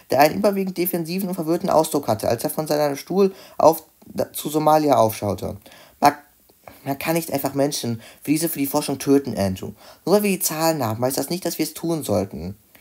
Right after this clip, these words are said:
Nur wenn wir es wollen. Wenn wir es jetzt geschehen lassen, werden wir es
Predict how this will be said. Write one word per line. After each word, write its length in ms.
Nur 160
wenn 160
wir 100
es 160
wollen. 420
Wenn 160
wir 180
es 160
jetzt 200
geschehen 380
lassen, 440
werden 280
wir 120
es 240